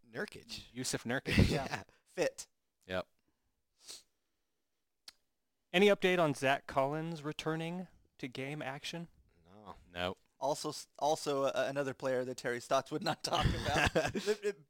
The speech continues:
Speaker 3: he said something vague like he's doing what he's supposed to be doing.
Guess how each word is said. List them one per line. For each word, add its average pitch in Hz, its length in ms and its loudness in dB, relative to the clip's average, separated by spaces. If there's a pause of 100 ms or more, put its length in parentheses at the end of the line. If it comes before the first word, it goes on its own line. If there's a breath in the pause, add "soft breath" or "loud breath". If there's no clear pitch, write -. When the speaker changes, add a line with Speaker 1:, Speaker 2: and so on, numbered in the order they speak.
Speaker 3:
he 202 120 0
said - 240 2
something 175 280 0
vague 147 300 2
like 147 180 2
he's 147 220 -8
doing 147 220 -2
what 135 100 0
he's 135 100 -4
supposed 127 360 -6
to 117 60 -14
be 120 100 -10
doing. 110 260 -10